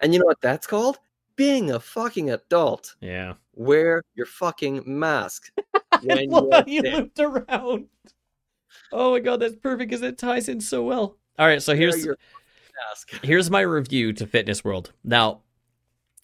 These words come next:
Speaker 2: for some reason, it mattered that, uh, I was a local guide, apparently,
Speaker 1: Ooh.
Speaker 2: on Google reviews.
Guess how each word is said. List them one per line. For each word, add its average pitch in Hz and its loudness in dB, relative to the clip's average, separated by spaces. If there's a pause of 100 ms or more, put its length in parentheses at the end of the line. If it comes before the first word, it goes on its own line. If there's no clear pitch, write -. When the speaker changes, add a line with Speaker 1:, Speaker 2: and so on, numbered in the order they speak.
Speaker 2:
for 120 -4
some 156 0
reason, 113 -2
it 110 -2
mattered 113 2
that, 101 0
uh, 95 -2 (280)
I 110 2
was 110 -2
a 101 -4
local 104 -2
guide, 95 -2 (160)
apparently, 104 -4
Speaker 1:
Ooh. - -14
Speaker 2:
on 95 -6
Google 110 -2
reviews. 101 -2